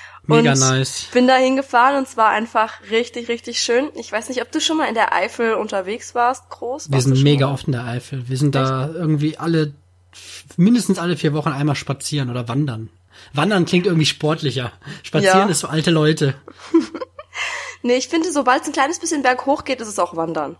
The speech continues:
Speaker 2: Also ich find, Spazieren ist immer nur so Flachland. Aber ja, auf jeden Fall, Eifel ist richtig schön. Ich war noch nicht so oft dort, obwohl es von mir wirklich nur eine Stunde weg ist.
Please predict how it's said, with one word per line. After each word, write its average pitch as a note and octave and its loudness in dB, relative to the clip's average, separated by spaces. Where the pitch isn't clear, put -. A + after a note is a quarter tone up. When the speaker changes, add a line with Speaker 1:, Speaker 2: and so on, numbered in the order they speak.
Speaker 2:
Also E3 -4
ich - -10
find, D4 4
Spazieren C#4 0
ist D4 -4
immer A#3+ -2
nur A#3 0
so G#3+ -4
Flachland. E3+ -6
Aber G#3+ 4
ja, F#3+ 2
auf - -2
jeden C4+ 4
Fall, B3 4
Eifel C4 2
ist A3+ -2
richtig C#4+ -4
schön. C#4+ -2
Ich - -8
war G3+ 0
noch B3+ -2
nicht G#3 -2
so - -6
oft - -4
dort, C#4+ 2
obwohl A3 0
es A#3 -4
von G#3 0
mir G#3+ 0
wirklich A#3 -6
nur G3 0
eine G#3 0
Stunde F#3+ -6
weg G#3+ -2
ist. - -6